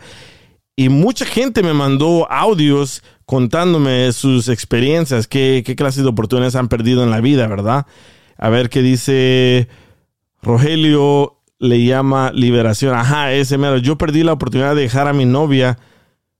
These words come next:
porque le hice caso a mi esposa." <laughs> Y mi amante se dio cuenta. <laughs> "Ibas a ser el Brad Pitt salvadoreño." No, yo trabajaba en un estudio, se llamaba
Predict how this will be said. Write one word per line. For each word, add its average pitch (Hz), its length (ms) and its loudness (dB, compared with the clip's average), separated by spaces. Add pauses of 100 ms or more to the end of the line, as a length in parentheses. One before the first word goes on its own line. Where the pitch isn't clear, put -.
(120)
porque 123 280 -2
le 123 100 2
hice 131 220 -2
caso 135 300 -2
a 127 40 0
mi 120 100 2
esposa." 120 600 -2 (200)
<laughs> - 200 -2 (1120)
Y 156 40 0
mi 143 100 0
amante 135 420 0
se 123 100 0
dio 123 200 0
cuenta. 113 480 -4
<laughs> 123 1700 -6
"Ibas 156 240 0
a 147 80 -2
ser 165 160 -2
el 151 100 0
Brad 147 280 -2
Pitt 160 180 0
salvadoreño." 127 580 0
No, 147 380 2
yo 131 180 0
trabajaba 165 460 -2
en 160 80 0
un 160 140 0
estudio, 151 540 0
se 127 120 -6
llamaba 123 480 0